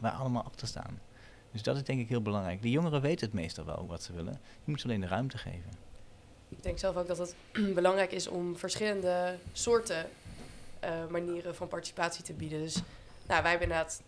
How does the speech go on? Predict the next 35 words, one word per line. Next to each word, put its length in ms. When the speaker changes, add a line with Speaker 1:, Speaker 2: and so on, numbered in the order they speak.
Speaker 2:
de 340
Jonge 180
Milieuraad 560
met 100
dan 300
echt 160
een 100
aantal 240
superactieve 580
leden. 340
Maar 540
daarbuiten 720
gaan 160
wij 100
ook 120
graag 420
gewoon 200
het 80
land 240
in 440
en 180
bijvoorbeeld 300
naar 120
scholen 360
toe 320
om 360
aan 200
andere 240
jongeren 200
te 120
vragen 300
wat 200
zij 280
vinden. 420
Omdat 440